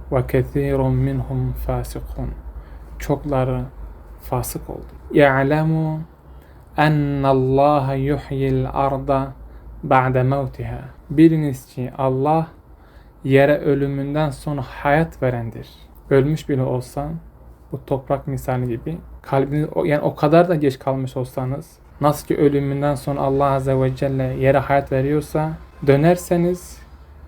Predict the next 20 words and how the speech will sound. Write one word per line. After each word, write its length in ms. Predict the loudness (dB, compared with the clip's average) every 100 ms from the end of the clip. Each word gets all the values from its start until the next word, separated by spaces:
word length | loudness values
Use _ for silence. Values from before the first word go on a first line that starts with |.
| -20 -20
tövbe 300 | 0 2 4
ederseniz, 720 | 2 2 0 0 -6 -6 -8 -14 -20 -20 -20 -20 -4 2
Allah 420 | 4 4 2 0
size, 440 | -6 -4 2 2 0
size 200 | -2 2
de 60 | 2
hayat 340 | 2 -2 -2
verecektir. 500 | -4 -2 -2 -6 -4
اَنَّ 640 | 2 4 4 4 2 2 2
اللّٰهَ 720 | 2 2 4 4 4 2 0
يُحْيِي 640 | 0 -2 -4 -2 0 0
الْأَرْضَ 640 | 0 0 0 0 -2 -2 -6 -14 -20 -20 -12 -2
بَعْدَ 460 | 2 4 2 -2 -2 -2
مَوْتِهَا. 520 | -4 -4 -4 -4 -6 -10 -18 -20 -20 -14 0
Allah 480 | 2 4 2 0 -2 -16 -20 -20 -20 -4 4
ölümünden 720 | 4 4 2 0 2 4 4
sonra 340 | 0 -2 -2
yere 280 | 2 2 2
hayat 600 | -2 -2 0 0 0 -6
verendir. 420 | -6 -4 -6 -12